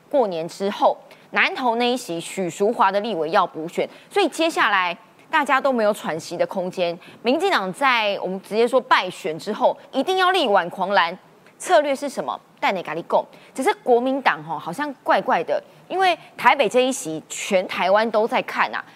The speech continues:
因为蒋万安的空缺叫做中山跟北松山这一区，民进党已经确定是吴怡农，因为他之前有跟蒋万安选过嘛，也有在跑团持续的经营基层，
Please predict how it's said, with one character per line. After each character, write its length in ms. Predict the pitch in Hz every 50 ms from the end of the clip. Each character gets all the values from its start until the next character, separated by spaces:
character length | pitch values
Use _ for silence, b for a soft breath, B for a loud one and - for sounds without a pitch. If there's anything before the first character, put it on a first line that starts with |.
| B B B
因 100 | - 302
为 140 | 339 330 311
蒋 220 | 240 - 196 180
万 140 | 202 233 254
安 160 | 262 262 262
的 120 | 226 254 -
空 300 | - - - 285 262 269
缺 260 | 262 - 269 247 240
叫 200 | 240 247 254 240
做 280 | 202 247 233 220 196 B B B B B B B
中 240 | - 320 285 294 294
山 240 | 277 302 262 262 262
跟 180 | 240 262 254 240
北 260 | - - 202 180 156
松 260 | - - 247 220 233
山 200 | 233 240 208 202
这 100 | 190 220
一 120 | 190 190 196
区， 300 | - - - 180 175 - - B B B B B B B B
民 160 | - 254 330
进 100 | 349 415
党 100 | 392 466
已 120 | - 180 180
经 160 | - 240 262
确 260 | 254 - - 311 247
定 180 | 220 247 226 208
是 200 | 190 - 233 -
吴 220 | - 202 226 277 302
怡 140 | 233 233
农， 220 | 240 208 180 170 170
因 40 | 233
为 60 | 254
他 120 | 254 269
之 140 | - - 262
前 120 | 214 220 175
有 100 | 156 151
跟 100 | 170 233
蒋 160 | 208 202 170
万 120 | 180 185
安 80 | 190 208
选 280 | 196 - - 180 160 160
过 160 | 247 277 214
嘛， 180 | 170 156 110 B B B
也 140 | - 262 320
有 120 | 311 226
在 240 | 196 262 240 208 - - -
跑 180 | - - 170 156 -
团 280 | - 202 202 190 208
持 240 | 202 - - 208 208
续 160 | - - 269
的 80 | - 202
经 240 | 190 - 240 247 233
营 180 | 196 170 165
基 240 | 156 - 196 208 208
层， 220 | 190 - 175 123